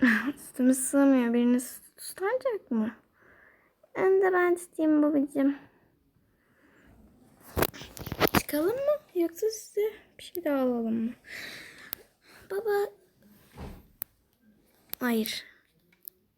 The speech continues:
Çıkalım. Biz babanızla bir yere geldiğimizde size bir hediyemiz olacak. Hadi gelin gidelim artık. Geldik. Evet anne, geldik sonunda. Geldik.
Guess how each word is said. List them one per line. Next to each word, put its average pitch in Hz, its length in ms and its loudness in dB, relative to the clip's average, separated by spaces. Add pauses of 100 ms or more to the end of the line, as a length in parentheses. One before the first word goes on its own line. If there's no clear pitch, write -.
(640)
Çıkalım. 349 460 -6 (400)
Biz 247 200 -4
babanızla 214 480 0
bir 208 60 0
yere 208 200 -2
geldiğimizde 226 520 0
size 240 240 -8
bir 226 60 -8
hediyemiz 220 640 -8
olacak. - 260 -20 (680)
Hadi 294 200 -6
gelin 247 320 2
gidelim 220 360 -4
artık. - 580 -10 (1800)
Geldik. 302 1120 -2 (800)
Evet 349 360 -6
anne, 311 260 2
geldik 330 640 -6 (100)
sonunda. 311 680 0 (1800)
Geldik. - 640 -18